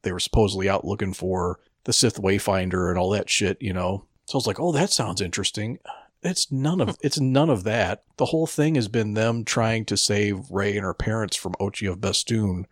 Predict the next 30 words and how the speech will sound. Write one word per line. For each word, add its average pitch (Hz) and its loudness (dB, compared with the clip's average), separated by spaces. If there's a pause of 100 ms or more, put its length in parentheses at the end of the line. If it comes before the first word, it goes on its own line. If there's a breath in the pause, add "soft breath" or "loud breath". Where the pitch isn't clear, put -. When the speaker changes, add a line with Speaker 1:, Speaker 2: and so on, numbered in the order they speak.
(200)
Speaker 2:
Just - -2
watch, 190 2
like, 190 0
the 185 -4
last 208 4
twenty 226 -4
pages 196 -4
and 170 -10
be 185 -2
like, 180 0
"Oh 269 4
yeah, 285 6
and 196 2
we're 226 0
gonna 226 0
look 214 -2
for 202 -8
this 202 -2
fucking 165 -6
thing 151 -6
too. 185 -6
Gotta 311 4
go!" 349 4
Speaker 1:
Right. 107 4 (340 soft breath)
But 110 4 (720)
the 135 4
whole 160 6
thing 175 0
is 101 -2
like, 98 -2